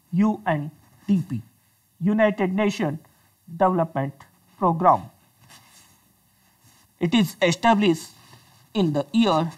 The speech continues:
nineteen sixty-six, जो कि नाइनटीन सिक्सटी सिक्स में डेवलप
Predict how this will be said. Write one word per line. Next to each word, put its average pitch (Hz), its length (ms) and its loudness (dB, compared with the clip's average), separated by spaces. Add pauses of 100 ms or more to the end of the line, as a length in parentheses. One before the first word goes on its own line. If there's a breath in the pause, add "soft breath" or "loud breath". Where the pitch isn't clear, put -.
(140)
nineteen 190 420 -2
sixty-six, 139 480 -10 (280)
जो 156 160 -6
कि 175 260 -8 (480)
नाइनटीन 196 420 -2
सिक्सटी 175 300 -4
सिक्स 165 260 -8
में 131 160 -8
डेवलप 175 340 -2